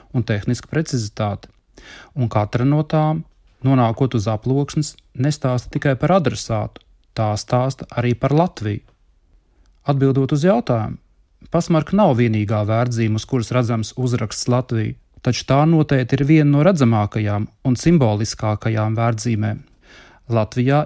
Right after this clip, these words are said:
ir vēl dažas vērtzīmes, uz kurām tiek norādīta valsts identitāte, tostarp eiro monētas un īpašās kolekciju monētas, valsts vērtspapīri un akcīzes markas. Tomēr, ja runājam par plaši pieejamu un ikdienā redzamu vērtzīmi,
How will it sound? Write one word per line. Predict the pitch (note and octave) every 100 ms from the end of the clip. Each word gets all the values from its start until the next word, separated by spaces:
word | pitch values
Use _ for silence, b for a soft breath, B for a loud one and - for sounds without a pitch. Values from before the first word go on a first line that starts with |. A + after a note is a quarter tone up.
| -
ir | E3
vēl | F#3 F#3 A2
dažas | G#2+ G#2 F#2+
vērtzīmes, | - A2 A2+ G#2+ A2 A2 -
uz | A#2
kurām | - C3+ A#2 G#2
tiek | A2+ G#2+
norādīta | C3+ A#2+ A2 A2+ A2 A#2
valsts | B2+ A2 - B2
identitāte, | A#2 A2+ G#2 - G#2+ G#2 - b b b _ C3+
tostarp | E3 - A#2 -
eiro | B2+ C#3 A2+ G2+
monētas | G#2 G#2+ A#2+ D#3 - - C3+
un | D3
īpašās | D#3+ - C#3+ -
kolekciju | D3+ C#3+ B2 - C#3
monētas, | C3+ C3+ B2+ A#2+ - _ b b b
valsts | B2+ C#3+ G#2+ - - A2+
vērtspapīri | G#2 G#2 - B2+ - C#3+ D#3 E3 _
un | C#3+ A#2+
akcīzes | C3+ - C#3+ B2 B2 B2 C#3+
markas. | C#3 C#3 - - B B B B -
Tomēr, | C#3 C3 B2 B2+
ja | C3
runājam | D3+ C#3 A#2+ A2+
par | A#2+
plaši | C3+ C#3 - -
pieejamu | D#3 C#3+ A#2+ B2 B2 C3+
un | C#3+
ikdienā | C#3 C3 B2 B2+ C3
redzamu | G3+ D#3+ A2+ G#2
vērtzīmi, | A2 A2 A#2 G#2 G#2+ G#2+